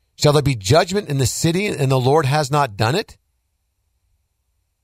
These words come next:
Surely the Lord will do nothing except he reveal his secret to his servants, the prophets." So we're not left to our own devices.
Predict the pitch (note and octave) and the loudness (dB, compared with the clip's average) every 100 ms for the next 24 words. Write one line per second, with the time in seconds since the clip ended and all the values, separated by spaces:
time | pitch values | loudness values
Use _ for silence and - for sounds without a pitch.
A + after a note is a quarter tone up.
0 | _ _ _ _ _ - - - A#3+ A#3+ | _ _ _ _ _ -8 -2 2 2 2
1 | A#3 G3 D#3+ F3+ G3+ F3+ E3+ E3+ E3 D#3+ | 0 -2 0 2 2 0 -2 -4 -4 -2
2 | F#3+ A3 - C3+ A2+ A#2 - D3+ C#3 C3+ | 0 0 0 -4 -4 -4 -4 -2 -2 -2
3 | C3 G#2+ D3 F#3 E3 D#3+ - - G#3 - | -2 -2 0 0 -2 -4 -6 -4 -4 0
4 | C3+ - _ _ - C#3 C3 - E3+ D#3+ | -2 -4 _ _ -2 0 0 -2 -2 -2
5 | D#3 - - _ _ - A2+ C3+ B2+ - | -4 -10 -18 _ _ -4 2 4 4 2
6 | G2 - - _ _ _ _ _ _ _ | -8 -12 -20 _ _ _ _ _ _ _
7 | _ - C#3 D#3+ G#3 A3 - F#3 - D#3+ | _ 0 2 2 0 0 0 0 0 0
8 | D3+ D3 C3+ A#2 C3+ D3 F#2+ - - | 2 0 -2 0 0 0 -10 -12 -20